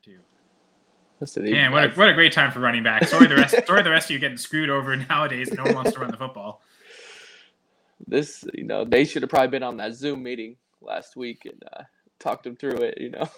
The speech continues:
Speaker 2: <laughs>
Speaker 1: Uh, I guess we'll pass over to the, the passing game, and, uh, we'll talk about, uh, who's your all-time wide receiver one in fantasy.
Speaker 2: Um,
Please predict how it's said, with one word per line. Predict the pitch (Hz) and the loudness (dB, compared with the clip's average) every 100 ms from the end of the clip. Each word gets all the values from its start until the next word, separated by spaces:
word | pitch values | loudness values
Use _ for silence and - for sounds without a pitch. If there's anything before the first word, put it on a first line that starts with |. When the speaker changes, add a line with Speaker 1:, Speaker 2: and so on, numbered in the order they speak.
| - | -8
Speaker 2:
<laughs> | 220 - - - _ _ _ - | -6 -6 -14 -20 _ _ _ -14
Speaker 1:
Uh, | 101 98 | -12 -12
I | - | -12
guess | 98 | -10
we'll | 117 | -10
pass | - 139 135 | -4 -2 0
over | 143 131 127 | -2 -2 -4
to | 135 | -6
the, | 120 120 | -6 -6
the | 120 | -6
passing | - 165 - 127 | -2 -2 -4 -6
game, | 110 107 | -6 -4
and, | 104 101 | -6 -8
uh, | 101 104 | -10 -12
we'll | 107 | -12
talk | 113 117 131 | -10 -10 -10
about, | 120 120 120 | -12 -10 -12
uh, | 110 110 110 | -10 -12 -14
who's | 139 139 | -14 -12
your | 120 123 _ _ _ _ _ | -12 -12 _ _ _ _ _
all-time | 117 120 123 117 117 - - | -18 -10 -6 -6 -8 -14 -16
wide | 107 135 | -8 -6
receiver | 156 - 101 95 | -6 -8 -12 -14
one | 92 - | -20 -20
in | _ _ | _ _
fantasy. | _ _ _ _ _ _ _ _ _ _ _ _ | _ _ _ _ _ _ _ _ _ _ _ _
Speaker 2:
Um, | - 113 123 131 127 135 | 4 4 2 -4 -10 -16